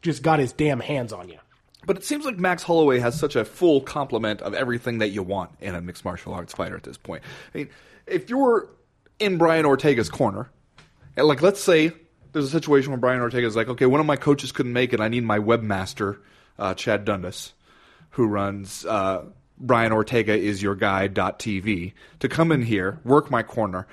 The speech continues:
Speaker 2: And you know what? Let's see what he thinks." We, we left the game plan in the seat pocket at the, in the airplane.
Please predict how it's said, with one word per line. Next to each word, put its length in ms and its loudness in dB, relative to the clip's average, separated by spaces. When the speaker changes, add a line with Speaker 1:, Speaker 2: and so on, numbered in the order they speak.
Speaker 2:
And 180 0
you 80 2
know 80 4
what? 400 4
Let's 240 0
see 160 0
what 220 6
he 160 -6
thinks." 500 -8
We, 180 4
we 180 4
left 260 2
the 80 2
game 320 2
plan 400 0
in 220 -2
the 120 4
seat 380 -4
pocket 380 0
at 140 0
the, 100 0
in 100 0
the 160 2
airplane. 540 2